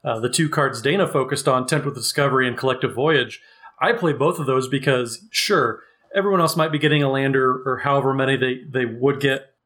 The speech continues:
with Collective Voyage, but I'm also getting a five five for every land that they're getting. Uh, so I'm kinda doubling down on that value. So yeah, to both of your points, really, you know, I'm, I'm able to use those resources that everyone is getting,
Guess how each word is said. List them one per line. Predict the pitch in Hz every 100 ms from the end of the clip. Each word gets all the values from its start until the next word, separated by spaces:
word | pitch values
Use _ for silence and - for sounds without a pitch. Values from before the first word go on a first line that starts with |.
| _ _ _ -
with | 135 -
Collective | 151 143 117
Voyage, | 139 220 156 143 - - _ _
but | - 170
I'm | 262
also | 165
getting | 147 139
a | 120
five | - 214 233
five | 147 127 117
for |
every | 131 123
land | 120 127
that | 123
they're | 143 123
getting. | 107 151 - - - _ _ -
Uh, | - 123
so | 117 160
I'm | 156 175 -
kinda | - 160 143
doubling | 156 143 131
down | 143 143
on | 131
that | 127 110
value. | 135 147 127 120
So | - 123
yeah, | 131 120 117 - _ _ _ _ _ _ _
to | -
both | 139 202 214
of |
your | 143 117
points, | 135 117 - - -
really, | 160 185 131 113 -
you |
know, | 143 127 127
I'm, | - 151 -
I'm | 170 202
able | 190 170
to |
use | 160 143
those | 151 117
resources | 139 143 147 135 127
that | 117 131 -
everyone | 160 139 143 135
is | 123
getting, | 113 208 170 135